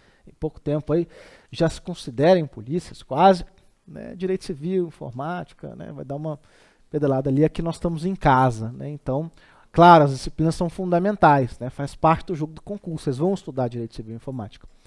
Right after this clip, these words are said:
Mas aqui estamos em casa, então aqui vocês terão mais tranquilidade. A criminologia é uma ciência normativa? Não. É uma ciência indutiva?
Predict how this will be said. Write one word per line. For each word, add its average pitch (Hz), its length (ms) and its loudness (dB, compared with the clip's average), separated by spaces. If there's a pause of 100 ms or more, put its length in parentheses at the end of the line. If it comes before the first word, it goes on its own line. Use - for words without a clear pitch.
(260)
Mas 139 200 0
aqui 147 320 -2 (580)
estamos 139 400 -6
em 165 80 -8
casa, 147 520 2 (100)
então 117 180 -12
aqui 123 340 -10 (360)
vocês - 140 -14
terão 131 200 -2
mais 127 200 -2
tranquilidade. 135 840 -6 (480)
A 190 80 4
criminologia 240 360 6
é 233 40 4
uma 220 120 8
ciência 214 300 4
normativa? 175 680 4 (880)
Não. 139 320 0 (1160)
É 202 80 10
uma 226 160 8
ciência 208 380 2
indutiva? 185 760 0